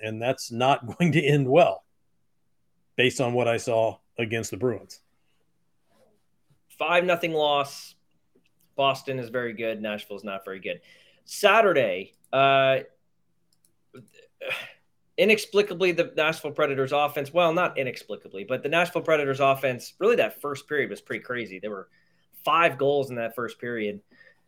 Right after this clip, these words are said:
Speaker 2: Nashville has a three two lead, then they get a couple more in the second, and then a couple more in the third. And it's a seven three win for Nashville,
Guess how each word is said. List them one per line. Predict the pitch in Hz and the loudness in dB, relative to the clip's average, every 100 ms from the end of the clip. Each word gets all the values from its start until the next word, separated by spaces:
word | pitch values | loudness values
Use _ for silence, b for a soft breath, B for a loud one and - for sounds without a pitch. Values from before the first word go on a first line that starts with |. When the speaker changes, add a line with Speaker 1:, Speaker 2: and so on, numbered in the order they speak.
| - | -8
Speaker 2:
Nashville | 117 117 - 117 110 101 | -6 -6 -6 -6 -4 -4
has | 113 107 | -8 -10
a | |
three | - 131 | -8 -8
two | - 123 117 | -6 -10 -4
lead, | 131 131 127 120 | -2 -2 -2 -4
then | 113 | -6
they | 110 | -4
get | 110 107 | -4 -6
a | |
couple | - 135 110 | -6 -8 -4
more | 123 135 | 0 2
in | 131 | 0
the | 123 | -4
second, | - 170 160 151 139 | 2 4 4 2 0
and | 127 | -2
then | 131 | -2
a | 123 | -2
couple | 139 120 117 | -2 -4 -2
more | 117 113 | -2 0
in | 107 | -2
the | 101 | -6
third. | - 135 123 104 104 _ _ _ _ _ - | 0 2 2 -2 -8 _ _ _ _ _ -2
And | 127 131 | 2 2
it's | 123 - | 0 -4
a | 113 | -6
seven | - - 170 175 190 160 | -6 2 6 6 6 0
three | - 151 160 151 151 - | -4 -4 0 0 0 -6
win | 120 123 160 156 131 120 | -12 0 4 4 2 -2
for | 131 | -4
Nashville, | 123 143 151 - 110 101 95 104 | 0 2 0 -2 -2 -2 -2 -4